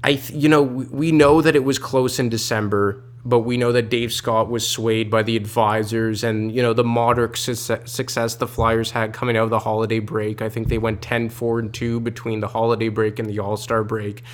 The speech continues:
And I think that just kinda speaks to the misdirection at the very top of the organization. Like, what, a, a fifteen-game sample size is gonna sway you one way or the other on who's heading up your hockey ops? Like,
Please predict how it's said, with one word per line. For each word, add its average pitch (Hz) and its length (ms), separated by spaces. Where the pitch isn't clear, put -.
And 139 120
I 139 80
think 147 280
that 151 180
just 127 200
kinda 127 280
speaks - 760
to 107 600
the 127 120
misdirection 123 920
at 113 120
the 123 80
very 113 480
top 110 340
of 117 80
the 110 80
organization. 110 680
Like, 101 120
what, 107 220
a, 104 240
a 120 60
fifteen-game 117 720
sample 110 420
size 117 280
is 117 160
gonna 107 160
sway 113 320
you 113 180
one 110 280
way 113 100
or 113 100
the 107 160
other 110 180
on 120 120
who's 110 300
heading 110 340
up 107 160
your 110 100
hockey 104 380
ops? 156 300
Like, 107 160